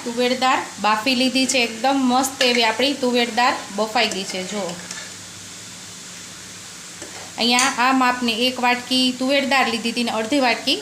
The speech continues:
મગની દાળ લીધી હતી, એટલે દાળ સરસ ફરસી થાય. તમે એકલી તુવેર દાળની પણ તમે દાલ ફ્રાય બનાવી શકો, પણ આ એકદમ મસ્ત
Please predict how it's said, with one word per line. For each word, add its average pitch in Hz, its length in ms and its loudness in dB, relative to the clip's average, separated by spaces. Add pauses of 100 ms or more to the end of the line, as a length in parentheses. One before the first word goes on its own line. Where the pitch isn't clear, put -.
(160)
મગની 233 380 2
દાળ 196 200 2
લીધી 196 200 -8
હતી, 254 120 0
એટલે 240 240 -2
દાળ 214 280 2
સરસ 208 220 -4 (100)
ફરસી 247 420 0
થાય. 240 180 4 (300)
તમે 247 260 2
એકલી 294 320 0
તુવેર 320 320 2
દાળની 311 320 4
પણ 294 320 2
તમે 269 240 2 (140)
દાલ 240 180 4
ફ્રાય 240 320 2
બનાવી 285 460 2
શકો, 262 340 2
પણ 233 240 0
આ 214 80 4 (400)
એકદમ 262 400 0
મસ્ત 262 260 2